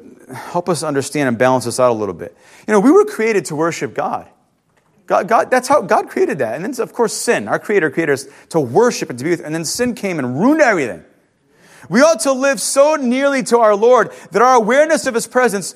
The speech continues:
leads to affection for him.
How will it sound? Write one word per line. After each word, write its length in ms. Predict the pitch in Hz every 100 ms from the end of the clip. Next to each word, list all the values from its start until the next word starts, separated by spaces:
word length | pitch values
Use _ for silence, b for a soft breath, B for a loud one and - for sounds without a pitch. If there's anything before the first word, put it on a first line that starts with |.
| b
leads 560 | 156 175 285 311 - -
to 200 | 262 254
affection 960 | 240 214 - 277 285 - - 190 135 98 _
for 220 | - 160
him. 320 | 143 110 76